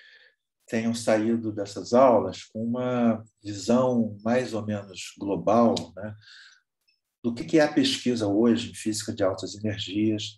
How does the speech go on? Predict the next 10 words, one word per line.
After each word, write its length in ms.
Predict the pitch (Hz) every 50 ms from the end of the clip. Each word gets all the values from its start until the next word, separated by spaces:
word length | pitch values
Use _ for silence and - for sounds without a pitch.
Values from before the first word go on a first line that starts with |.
| _ _
quais 180 | - 92 - -
são 160 | - 104 95
os 100 | 90 -
grandes 420 | 95 101 101 98 92 92 - -
problemas, 760 | - - - - 90 92 101 107 107 107 104 101 95 95 95
né, 360 | 92 98 107 110 107 104 107 - - _ _ _ _ _ _ _
como 200 | - 120 120 113
se 180 | - - - -
faz, 840 | - - - - 110 113 113 113 110 107 107 - - - - - - 90
é, 520 | 90 90 87 85 87 87 87 82 82